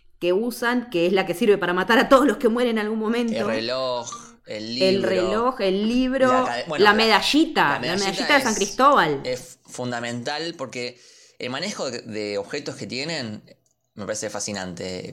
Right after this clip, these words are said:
Speaker 2: Por, esa medallita pasó de mano en mano eh, desde Egon, que se la dio a Hannah, que Hannah se la dio a Katarina. No, Katarina no, la madre de Katarina.
Speaker 1: La madre de Katarina.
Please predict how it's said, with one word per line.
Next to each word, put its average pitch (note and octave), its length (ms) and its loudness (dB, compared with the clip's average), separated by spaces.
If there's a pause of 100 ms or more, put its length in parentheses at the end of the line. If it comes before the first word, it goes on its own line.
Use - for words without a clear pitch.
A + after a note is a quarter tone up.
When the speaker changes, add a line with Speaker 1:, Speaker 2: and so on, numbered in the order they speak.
Speaker 2:
Por, - 160 -12
esa D#3 160 -6
medallita C#3+ 440 -6
pasó C#3 340 -6
de C3+ 100 -6
mano C#3 260 -6
en B2 80 -6
mano D#3+ 480 -6 (380)
eh, A2 320 -6
desde A#2+ 840 -6 (200)
Egon, F#3 720 -6
que B2 120 -12
se A2+ 120 -8
la A2 60 -6
dio A#2+ 160 -6
a - 20 -8
Hannah, F#3 540 -8
que A2+ 100 -12 (100)
Hannah D3 260 -8
se B2+ 140 -8
la A2 120 -4
dio A#2 260 -6
a G#2 520 -6
Katarina. F3 680 -6 (520)
No, D#3+ 320 -6
Katarina E3 320 -4
no, F3+ 160 -4
la C#3 140 -4
madre F3 340 -4
de B2 60 -8
Katarina. A2+ 520 -10
Speaker 1:
La F#3 140 2
madre A3+ 240 4
de A#3+ 60 0
Katarina. E3 580 -4